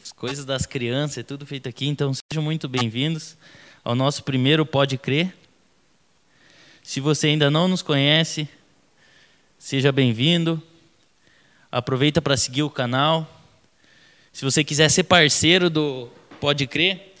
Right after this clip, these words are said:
é um podcast diferente, pessoal. A gente tem uma visão diferente. Então, se você é uma pessoa que, que tem uma empresa, quer ser divulgada num canal digital, essa é a tua oportunidade.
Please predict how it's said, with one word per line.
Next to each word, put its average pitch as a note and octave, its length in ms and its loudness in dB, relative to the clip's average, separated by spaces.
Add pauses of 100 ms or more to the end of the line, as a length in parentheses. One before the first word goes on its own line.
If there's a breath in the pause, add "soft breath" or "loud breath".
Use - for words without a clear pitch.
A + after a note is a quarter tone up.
(260 loud breath)
é C3 60 -4
um B2+ 60 -4
podcast D#3+ 460 0
diferente, F3+ 440 -2
pessoal. A2 340 -8
A A2 60 -10
gente B2+ 280 -10
tem E3 440 -2 (380 loud breath)
uma C#3+ 200 -6
visão C#3+ 300 -2
diferente. D#3 720 -2 (360 soft breath)
Então, D3 880 -4
se - 160 -8
você E3 800 2 (340 soft breath)
é C3 440 2
uma C#3 180 -2
pessoa D#3+ 400 0
que, C3 560 -4
que B2 100 -14
tem D3+ 140 -4
uma D#3+ 160 -2
empresa, C#3+ 720 -4 (440 soft breath)
quer C#3+ 180 -2
ser E3 140 0
divulgada D3 880 0 (240)
num C3+ 160 -8
canal C3+ 320 -2
digital, C3+ 600 0
essa C#3 180 2
é - 20 2
a D3+ 40 -8
tua D#3 100 2
oportunidade. C#3+ 880 4